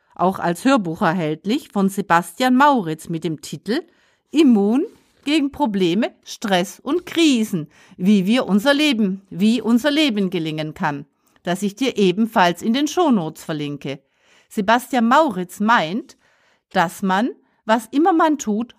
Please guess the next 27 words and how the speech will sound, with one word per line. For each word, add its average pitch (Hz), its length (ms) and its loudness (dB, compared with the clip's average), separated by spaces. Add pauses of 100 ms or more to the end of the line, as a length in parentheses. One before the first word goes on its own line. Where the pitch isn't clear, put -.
aus 214 340 0
einem 202 440 0
guten 262 580 0 (140)
Zustand 311 600 0
heraus 151 400 -2
tun 160 240 -6
sollte. 143 460 -6 (400)
Der 214 160 4
Autor 247 360 2
gibt - 340 -8
Tipps, - 580 -8 (560)
wie 247 180 2
man 233 280 4
diesen 349 340 -2
guten 302 340 -2
Zustand 262 680 -2
aufrechterhalten 180 1000 -2
kann, 190 340 -4 (200)
wenn 226 240 2
man 233 160 6
mit 233 180 0
Problemen, 262 640 0
Stress 226 480 0
und 330 240 -4
Krisen 262 460 0
konfrontiert 160 760 -6
ist. 135 300 -12